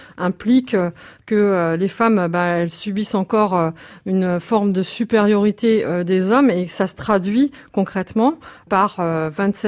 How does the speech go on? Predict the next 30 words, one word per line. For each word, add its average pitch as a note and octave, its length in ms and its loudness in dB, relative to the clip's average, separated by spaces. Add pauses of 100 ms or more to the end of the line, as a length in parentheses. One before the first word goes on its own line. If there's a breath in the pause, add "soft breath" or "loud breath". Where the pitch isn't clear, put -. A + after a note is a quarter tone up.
(100)
pour G3+ 160 -10
cent G3+ 360 -2
en F3 60 0
moyenne F#3+ 380 2
de F#3 100 0
salaire F#3 400 -2
en F3 80 0
moins, A3 340 4 (360 loud breath)
quarante G#3+ 300 2
pour A3 140 -6
cent G#3+ 200 -2
de G3+ 80 0
pension G3+ 400 -4
en F3+ 80 -2
moins, A3 320 0 (340 loud breath)
et F#3 80 -2
que G3+ 140 -2
c'est F#3+ 180 -2
encore, G#3 380 2
euh, F#3+ 80 2
dans F3+ 120 2
la F3+ 120 2
société F#3+ 500 -2
les A3+ 100 2
femmes A3+ 240 0
qui G#3+ 120 -6
subissent, G#3 460 -4
euh, E3+ 260 0
les F#3+ 160 0
violences, G3 580 -2